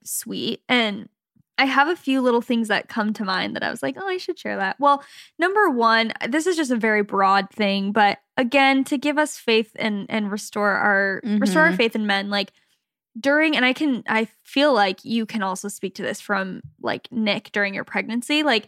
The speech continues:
Speaker 2: Mm-hmm.
Speaker 1: during my infertility stuff, like, I just remember feeling like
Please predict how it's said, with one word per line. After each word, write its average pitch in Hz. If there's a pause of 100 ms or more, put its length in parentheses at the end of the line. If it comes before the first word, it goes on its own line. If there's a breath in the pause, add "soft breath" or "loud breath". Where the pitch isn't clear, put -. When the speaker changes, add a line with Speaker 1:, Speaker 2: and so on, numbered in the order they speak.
Speaker 2:
Mm-hmm. 190
Speaker 1:
during 302
my 240
infertility 233
stuff, 202
like, 202
I 220
just 254
remember 233
feeling 208
like 190